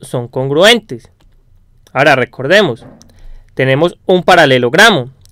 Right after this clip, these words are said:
Nosotros sabemos que un paralelogramo simplemente es un cuadrilátero en el cual los lados opuestos son paralelos. Es decir, vamos a tener la tesis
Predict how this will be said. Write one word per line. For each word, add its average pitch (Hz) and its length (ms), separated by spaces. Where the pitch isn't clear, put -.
Nosotros 143 340
sabemos 170 380
que 127 160
un 131 200
paralelogramo 208 760
simplemente 160 880
es 131 320
un 165 140
cuadrilátero 214 840
en 135 80
el 123 140
cual 123 400
los 127 220
lados 175 320
opuestos 185 540
son 131 140
paralelos. 147 680
Es 139 160
decir, 185 340
vamos 147 280
a 156 100
tener 131 300
la 208 180
tesis 190 540